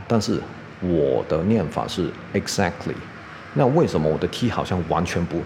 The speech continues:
没有存在呢？因为我告诉你，T跟L中间我们是不是没有母音？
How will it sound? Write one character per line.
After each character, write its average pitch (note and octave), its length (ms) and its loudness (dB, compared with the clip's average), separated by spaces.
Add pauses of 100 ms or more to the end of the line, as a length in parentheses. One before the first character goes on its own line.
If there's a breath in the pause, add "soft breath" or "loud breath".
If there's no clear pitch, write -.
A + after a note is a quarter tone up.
(120)
没 F#2 80 2
有 G2+ 120 4
存 - 240 -4
在 D2+ 220 0
呢？ C#2 80 -6 (360)
因 C3 300 2
为 A#2+ 200 4 (200)
我 D#2+ 80 0
告 G#2 160 2
诉 G2 120 0
你 E2+ 140 2 (2250 loud breath)
，T D3+ 360 0 (180)
跟 A2+ 240 4
L G#2+ 220 4
中 G#2 200 4
间 G2 240 2 (100)
我 E2 80 2
们 D#2 200 2
是 E2+ 100 -2
不 F2 100 -2
是 F2 140 0
没 E2 140 2
有 D#2+ 100 2
母 D2 240 0
音？ C#2+ 280 -2